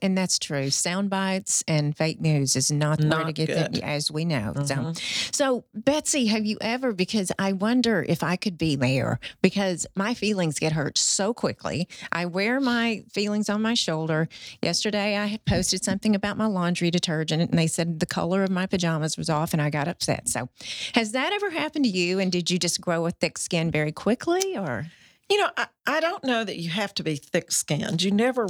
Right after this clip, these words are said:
Speaker 2: really wanna be truly thick-skinned. You wanna be sensitive to what people are saying, but you learn to know that there are people who support you and love you and agree with you.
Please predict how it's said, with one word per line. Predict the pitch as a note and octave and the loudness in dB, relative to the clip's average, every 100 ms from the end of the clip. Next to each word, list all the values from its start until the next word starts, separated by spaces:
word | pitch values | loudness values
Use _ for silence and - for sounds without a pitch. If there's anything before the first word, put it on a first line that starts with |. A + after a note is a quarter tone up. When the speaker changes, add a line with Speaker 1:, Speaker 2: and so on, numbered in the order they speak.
| D#3+ | -2
Speaker 2:
really | D#3+ G3 F#3 F3+ | 2 6 6 4
wanna | D3 D3+ D#3 | 0 0 0
be | D3+ D#3+ D3 | 0 0 0
truly | - E3+ C#3+ C3+ | -2 0 0 -2
thick-skinned. | - D#3+ - - F3 D#3 D3 | -2 -2 -2 -4 -2 -4 -2
You | E3 | 0
wanna | F3+ | 0
be | E3 D#3 D#3 D3+ - _ | 0 0 0 -4 -10 _
sensitive | - - G#3 - - D#3 | -4 0 2 0 -2 -2
to | - | -4
what | D#3 - | -4 -2
people | - E3 - | 0 -2 0
are | D3+ | -2
saying, | - D#3+ D#3 E3 | 0 0 0 -2
but | F#3+ F#3 | -2 -2
you | A3 G3+ | -2 -4
learn | G3 A3 B3+ B3 B3 A#3 | -2 0 2 4 4 2
to | - F3+ E3 D#3+ D#3+ | 2 2 2 0 -2
know | E3 D#3+ D#3+ | -2 0 0
that | D#3 - - - | 0 0 -2 0
there | F#3 F3 | 2 4
are | D#3 D#3 | 2 0
people | - F#3+ - E3+ E3 D#3 - _ - - - | 0 0 2 4 4 2 -6 _ -20 -10 -2
who | D#3+ | 0
support | - - F3+ F3 - | -2 -2 -2 0 -2
you | E3 E3 - - | -2 -4 -10 -2
and | D3+ D3+ | 0 2
love | D#3+ D#3+ | 2 0
you | D3+ D3+ D3 - | -2 -2 -4 -2
and | D3+ C#3 | 0 0
agree | - F3 F3+ F3 | 0 0 2 2
with | D#3+ D#3 - | 0 0 0
you. | D#3 D#3 D3 | 0 2 0